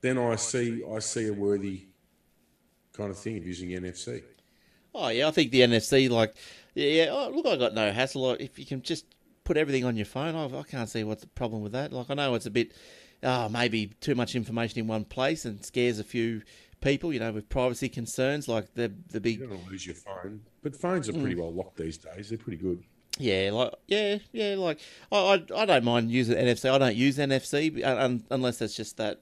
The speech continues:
Speaker 2: you know, I can tap and go. That's as much as I do. But, uh, but other than that,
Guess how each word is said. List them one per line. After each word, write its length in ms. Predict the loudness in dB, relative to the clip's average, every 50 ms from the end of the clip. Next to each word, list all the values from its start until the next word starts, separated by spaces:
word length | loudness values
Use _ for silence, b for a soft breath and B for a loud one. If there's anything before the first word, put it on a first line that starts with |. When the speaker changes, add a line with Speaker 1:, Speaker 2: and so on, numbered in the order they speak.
| _ _
Speaker 2:
you 120 | -12 -10 -8
know, 180 | -8 -8 -8 -8
I 60 | -8 -8
can 180 | -8 -10 -12
tap 320 | -12 -8 -6 -6 -6 -4 -6
and 100 | -6 -4
go. 380 | -2 -2 0 0 -2 -4 -6 -6
That's 200 | -6 -6 -6 -6
as 140 | -10 -14 -14 _ _ _ _ -12
much 220 | -10 -10 -8 -8 -8
as 100 | -8 -6
I 160 | -6 -6 -4
do. 220 | -4 -4 -6 -6 B B B B B B B B B _
But, 200 | -6 -6 -4 -2
uh, 340 | -2 0 0 -2 -2 -4 -8 -10 _ _ _ _
but 260 | -14 -6 -4 -2 0 2
other 200 | 2 0 0 -2
than 140 | -4 -4
that, 280 | -2 -2 -2 -2 -4 -6